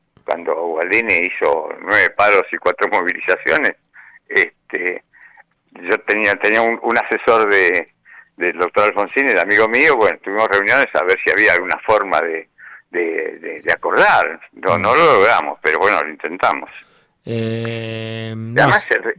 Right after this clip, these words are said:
Speaker 1: te rescato una cosa del
Speaker 2: Sí.
Speaker 1: peronismo también, ¿eh?
Speaker 2: Sí.
Speaker 1: Cómo lo defendió a Raúl Alfonsín cuando en la Semana Santa del dos mil, del mil novecientos ochenta y siete. ¿Te acordás qué rico
Speaker 2: Sí,
Speaker 1: que
Speaker 2: sí.
Speaker 1: hizo dar un golpe?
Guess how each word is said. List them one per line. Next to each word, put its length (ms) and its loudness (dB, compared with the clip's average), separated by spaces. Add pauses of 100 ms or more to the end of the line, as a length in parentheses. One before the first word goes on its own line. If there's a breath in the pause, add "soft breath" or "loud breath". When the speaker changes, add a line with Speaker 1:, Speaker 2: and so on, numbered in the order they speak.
Speaker 1:
te 140 2
rescato 420 0
una 120 2
cosa 260 -2
del 100 2
Speaker 2:
Sí. 100 -4
Speaker 1:
peronismo 600 0
también, 400 -4
¿eh? 140 0
Speaker 2:
Sí. 300 -8 (180)
Speaker 1:
Cómo 220 2
lo 100 6
defendió 680 2
a 200 4
Raúl 300 2
Alfonsín 480 -2
cuando 440 0 (340 loud breath)
en 120 -10
la 140 0
Semana 340 0
Santa 400 0
del 220 0
dos 180 -6
mil, 540 -6
del 280 -2 (140)
mil 160 -8
novecientos 500 0
ochenta 280 -2
y 120 -8
siete. 400 -2 (960 soft breath)
¿Te 100 -10
acordás 280 -2
qué 140 -4
rico 300 0
Speaker 2:
Sí, 100 -6
Speaker 1:
que 80 -8
Speaker 2:
sí. 40 -6
Speaker 1:
hizo 80 -4
dar 120 0
un 100 -6
golpe? 420 0